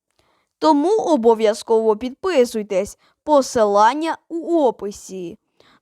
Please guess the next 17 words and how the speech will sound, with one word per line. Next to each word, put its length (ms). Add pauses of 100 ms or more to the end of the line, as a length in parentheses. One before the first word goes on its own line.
Ну 80
а 120
тепер 340
стосовно 500
мого 380
фан-дубляжа. 1080 (960)
Ви 280
зібрали 480
двадцять 480
лайків, 540
отже, 400
я 200
продовжую 800
робити 540
в 160
свій 380
фан-дубляж. 1160